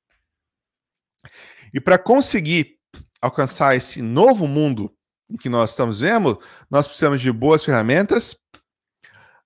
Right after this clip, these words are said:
infraestrutura tem que ser chata, nós precisamos de bons padrões também de processo.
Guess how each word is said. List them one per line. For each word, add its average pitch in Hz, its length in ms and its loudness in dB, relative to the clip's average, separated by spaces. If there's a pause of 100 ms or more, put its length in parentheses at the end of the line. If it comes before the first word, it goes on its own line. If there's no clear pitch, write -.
(320)
infraestrutura 131 560 0
tem 120 140 -4
que - 80 -8
ser 98 120 -4
chata, 220 600 0 (520)
nós 156 360 2
precisamos 160 640 -4
de 151 100 -2
bons 147 600 2
padrões 185 680 0
também 160 500 -2
de 180 140 -8
processo. 139 720 -2